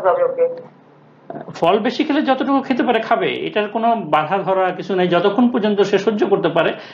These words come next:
Speaker 2: খেতে পারবে, কোনো অসুবিধা নেই।
Speaker 1: ও, আর হচ্ছে সমস্যা হয়েছে, এখন ওই ভালো জাতীয় খাবার খাচ্ছে না। মানে প্রথমে খাইছে, যখন ছয় মাস বয়সের পরেই খেয়েছে,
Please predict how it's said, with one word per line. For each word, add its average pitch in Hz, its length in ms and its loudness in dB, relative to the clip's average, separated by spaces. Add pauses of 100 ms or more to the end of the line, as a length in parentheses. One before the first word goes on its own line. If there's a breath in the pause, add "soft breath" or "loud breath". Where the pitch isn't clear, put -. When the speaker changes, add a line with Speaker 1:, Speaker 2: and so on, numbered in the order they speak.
(120 loud breath)
Speaker 2:
খেতে 240 220 0
পারবে, 180 400 -2
কোনো 247 220 2
অসুবিধা 220 400 2
নেই। 143 220 -4 (920)
Speaker 1:
ও, 226 200 2
আর 285 400 2
হচ্ছে 320 320 0
সমস্যা 311 380 2
হয়েছে, 285 240 2
এখন 277 280 0
ওই 294 120 0 (260)
ভালো 254 340 0
জাতীয় 262 320 4
খাবার 254 240 2
খাচ্ছে 233 320 0
না। 190 80 2
মানে 208 140 0
প্রথমে 269 360 2
খাইছে, 247 440 2
যখন 233 200 2 (100)
ছয় 240 160 4
মাস 262 160 2
বয়সের 269 500 4
পরেই 269 320 2 (100)
খেয়েছে, - 460 0